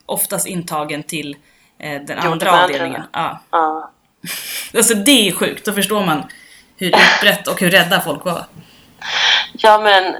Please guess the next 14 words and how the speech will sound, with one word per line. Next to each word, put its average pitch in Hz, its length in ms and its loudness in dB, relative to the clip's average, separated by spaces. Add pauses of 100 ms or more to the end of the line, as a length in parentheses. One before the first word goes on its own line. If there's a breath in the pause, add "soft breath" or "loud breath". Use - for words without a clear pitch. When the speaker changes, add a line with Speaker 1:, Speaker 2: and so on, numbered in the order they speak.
Speaker 2:
alltså 185 380 2
så 185 60 4
här, 156 320 6 (580)
hela 175 460 6
läkevetenskapen 160 1300 0
var 151 160 2
ju 147 100 -6
bara 143 220 4
ett 143 140 -6
enda 143 180 0
stort, - 560 -10
eh, 143 400 2 (960 soft breath)
eh, 147 340 -4 (100)
tokeri. 175 560 -4